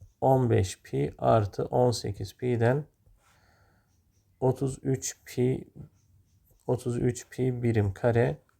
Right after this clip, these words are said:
olur. Evet arkadaşlar, Orijinal Yayınları'nın on birinci sınıflar için haz-, hazırlamış olduğu ikinci dönem ikinci yazılıya hazırlık sorularının birinci bölümü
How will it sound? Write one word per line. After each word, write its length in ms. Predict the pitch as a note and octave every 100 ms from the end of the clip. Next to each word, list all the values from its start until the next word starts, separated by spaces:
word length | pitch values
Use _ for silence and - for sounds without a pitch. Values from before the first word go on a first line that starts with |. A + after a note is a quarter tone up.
| -
olur. 320 | A2 F2+ - - - _ _ _ _ - - - _ _ -
Evet 200 | D3+ A#2
arkadaşlar, 460 | - A2+ G#2 -
Orijinal 440 | - C#3 C3+ C3 B2
Yayınları'nın 460 | B2+ A#2 A#2 C#3
on 240 | D3 C3 B2+
birinci 220 | B2+ B2+
sınıflar 360 | - A#2+ B2+
için 160 | A2 A#2
haz-, 340 | A#2 A#2 -
hazırlamış 600 | - A#2+ A#2+ A#2 A2+ -
olduğu 460 | G#2+ G#2+ C3+ D3+ - -
ikinci 380 | - B2+ B2
dönem 260 | B2 A2 A2
ikinci 380 | A2 B2+ B2 B2+
yazılıya 560 | A#2+ G#2+ - A2 G#2
hazırlık 580 | A#2+ A#2 A#2 C3+ D3 - _ _ _ _
sorularının 680 | - C#3 B2 A2+ G#2+ C3+ B2+
birinci 360 | B2 A#2+ B2
bölümü 440 | A#2 G#2+ A#2+ D3+